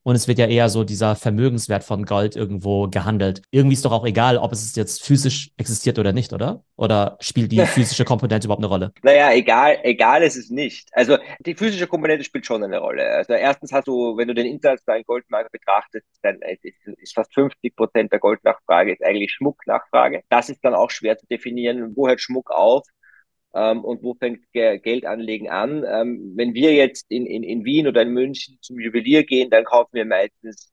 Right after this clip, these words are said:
Speaker 2: ähm, mit einem viel zu hohen Aufschlag auf dem, auf dem Goldpreis. Aber in Asien, in, im Nahen Osten, ähm, wird, wird, wird Goldschmuck sehr stark, äh, nah am Commodity-Preis gekauft, einfach eigentlich als Wertanlage. Und das geht dann aber in die Schmuck-,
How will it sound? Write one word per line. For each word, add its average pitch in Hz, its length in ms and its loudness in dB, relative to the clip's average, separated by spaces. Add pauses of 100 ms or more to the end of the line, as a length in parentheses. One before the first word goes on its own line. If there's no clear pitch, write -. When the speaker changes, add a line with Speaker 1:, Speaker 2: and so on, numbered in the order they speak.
Speaker 2:
ähm, 101 240 -2
mit 110 100 0
einem 101 220 -2
viel 127 180 -8
zu 113 140 -12
hohen 117 300 -4
Aufschlag 107 680 2
auf 104 180 0 (100)
dem, 107 280 -4
auf - 180 -6
dem 110 160 -12
Goldpreis. 127 580 2 (340)
Aber 113 200 2
in 113 80 0
Asien, 120 480 -2
in, 117 120 -6
im 113 180 -10
Nahen 104 240 2
Osten, 110 640 -6
ähm, 95 220 -2
wird, 104 240 -6
wird, 110 180 -14
wird 107 160 -4
Goldschmuck 117 500 0
sehr 110 120 4
stark, 95 480 2
äh, 101 200 -2
nah 107 380 2
am 113 120 -4
Commodity-Preis 117 840 0
gekauft, 110 600 0
einfach - 280 -8
eigentlich 104 360 -6
als 98 160 -4
Wertanlage. - 640 -6
Und - 140 -8
das - 260 0
geht 131 220 2
dann 135 100 4
aber 123 200 4
in 127 160 -4
die 117 80 -8
Schmuck-, - 320 -8